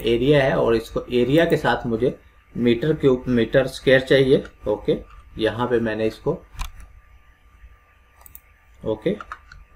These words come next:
और यहाँ पे मैं इसका जो color है वो मैं change कर देता हूँ। ओके, यहाँ पे आप लोग देख सकते हैं कलर इसका चेंज हो गया है। यहाँ पे ये जो सिंबल का एक टैब बना है इस पे आपने क्लिक करना है और यहाँ पे other में चले जाना है।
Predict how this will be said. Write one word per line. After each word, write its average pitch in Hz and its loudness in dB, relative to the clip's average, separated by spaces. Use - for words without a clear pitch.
और 104 -2
यहाँ 120 0
पे 147 0
मैं 135 -2
इसका 127 -2
जो 123 -2
color 127 0
है 120 -4
वो 120 0
मैं 117 -2
change 117 -2
कर 131 -2
देता 131 -6
हूँ। 151 -10
ओके, 156 -4
यहाँ 104 -4
पे 110 -4
आप 104 -4
लोग 104 -4
देख 107 -4
सकते 120 -6
हैं 117 -6
कलर 113 -2
इसका 113 -4
चेंज 117 -4
हो 113 -2
गया 117 -2
है। - -8
यहाँ 117 0
पे 143 4
ये 127 2
जो 127 -2
सिंबल 139 2
का 135 0
एक 120 -2
टैब 135 6
बना 135 2
है 135 2
इस 127 -4
पे 139 0
आपने 127 0
क्लिक 135 -4
करना 135 0
है 131 0
और 120 2
यहाँ 110 0
पे 113 0
other 123 0
में 143 0
चले 131 0
जाना 135 -2
है। 151 -4